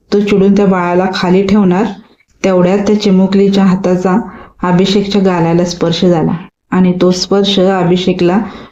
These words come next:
खूप काही सांगून गेला आणि समजावून गेला.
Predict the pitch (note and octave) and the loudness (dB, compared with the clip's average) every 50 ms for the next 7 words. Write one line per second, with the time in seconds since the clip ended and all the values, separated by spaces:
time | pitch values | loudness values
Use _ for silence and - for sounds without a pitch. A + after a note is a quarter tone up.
0 | _ _ - - - G#3 A#3 A3+ A3 - G#3+ G3 G3 G3 G3 G3 E3+ E3 E3 E3 | _ _ -8 -4 -2 0 0 0 0 0 0 2 2 2 2 2 2 2 2 2
1 | E3 E3 E3 E3 D#3 - F3+ F3+ F3 - _ _ _ _ _ _ _ _ _ - | 2 0 0 0 0 -2 -4 -6 -8 -10 _ _ _ _ _ _ _ _ _ -6
2 | - F3+ F#3 F#3+ G3+ G3 G3+ F#3+ F3+ F3 E3+ F3 E3+ E3+ E3+ E3+ E3+ E3 D#3+ D#3 | -2 0 2 2 2 2 2 2 2 2 2 2 0 0 2 2 2 2 0 -2
3 | D#3 | -4